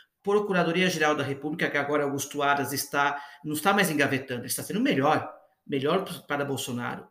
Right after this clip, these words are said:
Ele está agora tirando, afastando dele de tudo. Hoje é dia dezenove do dois, já inocentando. Não vê nenhuma prova no caso da Covaxin,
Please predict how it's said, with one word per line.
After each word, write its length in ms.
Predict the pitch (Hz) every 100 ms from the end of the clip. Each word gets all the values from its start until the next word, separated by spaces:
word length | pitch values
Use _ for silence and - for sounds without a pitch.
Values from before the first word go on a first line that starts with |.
| -
Ele 140 | 127
está 260 | 117 - 165
agora 600 | 170 139 160 202 214 - - _ _ _ _
tirando, 380 | - 262 277 -
afastando 420 | - 247 - 262
dele 200 | 262 262
de 100 | -
tudo. 300 | - 254 190
Hoje 160 | 175 185
é 100 | 180
dia 320 | 139 156 147
dezenove 380 | - 151 139 127
do 100 | 135
dois, 460 | 147 214 208 - - - - _ _ _ _
já 140 | - 277
inocentando. 720 | 302 302 302 - 302 226 180
Não 140 | 185 185
vê 100 | 214
nenhuma 300 | 226 254 254
prova 420 | 214 214 226 226
no 160 | 214
caso 220 | 208 208 202
da 80 |
Covaxin, 840 | 196 185 175 175 - 190 185 180